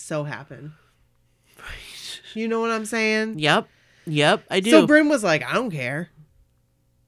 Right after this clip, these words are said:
Speaker 1: And Bryn was like, "I don't care either. It happened to me last time."
Speaker 2: Oh. <laughs>
Speaker 1: So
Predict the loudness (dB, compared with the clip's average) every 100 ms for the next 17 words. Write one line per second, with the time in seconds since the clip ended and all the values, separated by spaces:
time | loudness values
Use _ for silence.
0 | _ _ _ -10 -2 0 0 -2 -2 2
1 | 2 2 2 2 2 2 2 0 -2 -6
2 | -4 0 2 0 0 -2 0 -2 -6 -16
3 | -20 -20 -20 -14 2 6 8 8 10 10
4 | 12 8 8 4 4 0 -2 -2 -6 -8
5 | 0 6 8 10 8 6 2